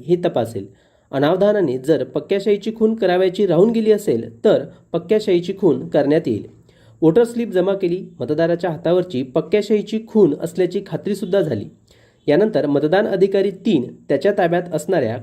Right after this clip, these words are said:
कंट्रोल युनिटवरील बॅलेट बटन दाबेल व मतदारास मतदान कक्षात मतदानासाठी पाठवेल. मतदार जेव्हा मतदान कक्षात जाईल तेव्हा त्याच्याकडे मोबाईल वगैरे नसल्याची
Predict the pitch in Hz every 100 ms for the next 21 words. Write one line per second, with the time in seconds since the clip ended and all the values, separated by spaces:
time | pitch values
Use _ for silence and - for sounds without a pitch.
0 | - 151 151 214 202 175 175 175 156 117
1 | - 143 139 151 202 165 156 160 139 101
2 | 98 - _ - 135 143 185 185 160 123
3 | - 139 139 175 202 - 151 - 139 -
4 | 143 139 180 165 170 139 165 170 127 -
5 | 104 - _ _ _ _ 151 160 226 156
6 | 165 147 175 202 175 185 202 226 220 -
7 | 196 160 160 117 - - 165 139 147 151
8 | 185 175 135 147 143 151 214 220 202 185
9 | 185 156 165 185 175